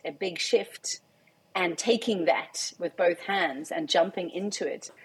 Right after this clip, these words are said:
But essentially, you know, they were the ones that instilled that nothing is going to replace extreme hard work. Um,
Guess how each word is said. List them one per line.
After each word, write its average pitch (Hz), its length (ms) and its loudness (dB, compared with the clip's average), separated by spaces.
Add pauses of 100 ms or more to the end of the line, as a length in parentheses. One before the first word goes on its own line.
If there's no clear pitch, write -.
(460)
But 185 160 4
essentially, 233 640 4
you 180 140 -2
know, 175 80 2
they 190 220 6
were 208 100 4
the 185 80 2
ones 165 360 4
that 165 100 0
instilled 165 640 0
that 156 160 -8
nothing 180 380 -4
is 160 180 -6
going 160 220 -2
to 156 140 -10
replace 156 680 0
extreme 196 500 -2
hard 160 340 0
work. 147 460 0 (720)
Um, 160 480 2